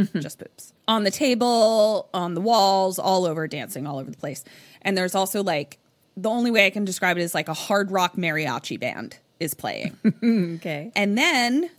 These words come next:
Speaker 1: they go to the bar, and Danny Trejo is the bartender.
Speaker 2: Hey, Danny Trejo.
Speaker 1: And Seth comes up and is like, "Give me a bottle of whiskey and f-, five glasses." So Danny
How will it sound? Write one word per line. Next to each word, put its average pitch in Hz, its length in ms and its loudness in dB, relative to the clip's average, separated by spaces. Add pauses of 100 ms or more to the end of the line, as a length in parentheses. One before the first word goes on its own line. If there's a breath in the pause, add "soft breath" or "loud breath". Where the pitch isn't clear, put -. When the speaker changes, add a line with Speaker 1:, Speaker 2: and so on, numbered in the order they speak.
Speaker 1:
they 208 100 0
go 226 140 2
to 220 60 -2
the 208 80 -2
bar, 294 320 2
and 262 220 2
Danny 320 280 2
Trejo 349 760 4
is 277 160 -4
the - 80 0
bartender. 440 760 2
Speaker 2:
Hey, 392 240 -4
Danny 202 300 -4
Trejo. 165 960 -6 (640 loud breath)
Speaker 1:
And 196 880 0
Seth 226 380 0
comes 233 340 0
up 175 320 0
and 202 140 0
is 180 160 -4
like, 131 480 -2 (880 soft breath)
"Give 294 140 4
me 254 140 4
a 208 40 2
bottle 233 420 0
of 214 40 -4
whiskey 208 360 -2
and 156 100 -4
f-, - 100 -20 (280)
five 196 640 0
glasses." 175 840 -2 (460)
So - 220 -8
Danny 175 540 -2